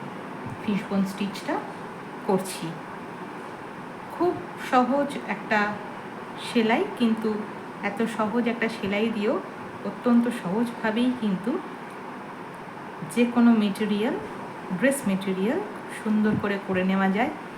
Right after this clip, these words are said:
আর যে কোনো বর্ডার লাইন হিসাবেও কিন্তু এগুলো, এই স্টিচটা খুব ভালো লাগে দেখতে। তো কথা না বাড়িয়ে আমি কাজটা করি, তোমরা দেখো।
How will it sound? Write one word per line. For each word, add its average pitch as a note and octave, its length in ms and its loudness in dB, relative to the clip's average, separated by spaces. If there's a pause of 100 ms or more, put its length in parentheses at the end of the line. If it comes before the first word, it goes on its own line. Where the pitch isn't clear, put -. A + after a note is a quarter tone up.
(360)
আর F#3+ 80 2 (180)
যে A#3+ 100 6 (140)
কোনো C4+ 160 4 (180)
বর্ডার G3+ 320 4 (100)
লাইন C4 160 6 (100)
হিসাবেও C#4 420 4 (160)
কিন্তু G3 280 0 (520)
এগুলো, F#3+ 320 0 (540)
এই A3 140 4
স্টিচটা G3+ 420 -2 (140)
খুব C#4 140 -2 (1040)
ভালো G3+ 240 4
লাগে E3 260 -2
দেখতে। E3+ 280 -6 (400)
তো G3+ 80 -8 (720)
কথা G#3+ 260 0
না G#3 60 4 (100)
বাড়িয়ে G#3 300 0 (160)
আমি G3 120 0 (140)
কাজটা F#3+ 300 -2 (120)
করি, A3 180 2 (140)
তোমরা F#3 220 0 (140)
দেখো। - 260 -2